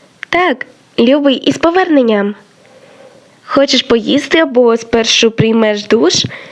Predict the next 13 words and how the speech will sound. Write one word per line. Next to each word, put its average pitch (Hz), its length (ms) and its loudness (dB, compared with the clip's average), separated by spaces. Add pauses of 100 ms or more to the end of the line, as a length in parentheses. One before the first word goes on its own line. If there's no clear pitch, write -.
(360)
Грати 214 420 0
в 185 80 -4
родину 185 460 0
було 180 340 2
чудовою 220 480 0
ідеєю. 175 500 0 (360)
Ха. 302 600 0 (580)
Нарешті 311 460 2
я 233 60 2
можу 240 300 2
відкрито 247 480 0
його 214 300 2
любити. 202 640 0